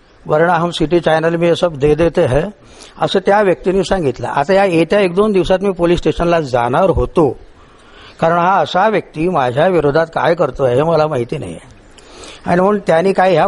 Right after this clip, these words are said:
खोट्या नाटे काय केलेलं आहे, काय नाही, याचं investigation चांगल्या प्रकारे व्हावं आणि जो माझ्यावरती हे तुम्ही लोकांनी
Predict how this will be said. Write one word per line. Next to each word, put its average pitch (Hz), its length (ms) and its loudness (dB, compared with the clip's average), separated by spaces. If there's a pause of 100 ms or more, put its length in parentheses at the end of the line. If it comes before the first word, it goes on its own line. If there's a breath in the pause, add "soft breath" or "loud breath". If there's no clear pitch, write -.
खोट्या 180 480 2
नाटे 151 380 0
काय 156 320 0
केलेलं 170 360 2
आहे, 165 80 2
काय 151 280 0
नाही, 110 220 -4 (500 loud breath)
याचं 143 180 0
investigation 180 720 0 (420)
चांगल्या 156 380 2
प्रकारे 196 400 0
व्हावं 151 400 -2 (720 soft breath)
आणि 170 240 0
जो 175 200 2
माझ्यावरती 180 520 2
हे 170 100 2
तुम्ही 170 260 -2
लोकांनी 165 500 0